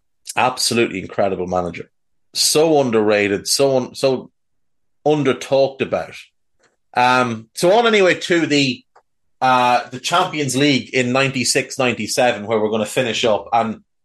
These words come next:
we're just gonna do this, take a quick break and go do the gossip, and that'll be us for today.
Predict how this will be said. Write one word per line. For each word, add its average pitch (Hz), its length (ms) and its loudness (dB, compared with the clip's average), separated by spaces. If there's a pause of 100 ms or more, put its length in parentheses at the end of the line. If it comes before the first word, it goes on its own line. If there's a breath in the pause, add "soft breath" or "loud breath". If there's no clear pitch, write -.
(280)
we're 127 160 0
just 156 260 -2
gonna 147 240 0
do 131 180 2
this, 127 560 0
take 123 240 0
a 113 60 -12
quick 117 280 -4
break 113 280 0
and 107 100 -8
go 104 240 -2
do 123 140 2
the 107 100 0
gossip, 110 460 -2
and 98 120 -4
that'll 107 220 0
be 101 160 -4
us 101 220 -2
for 98 160 -6
today. 95 540 -4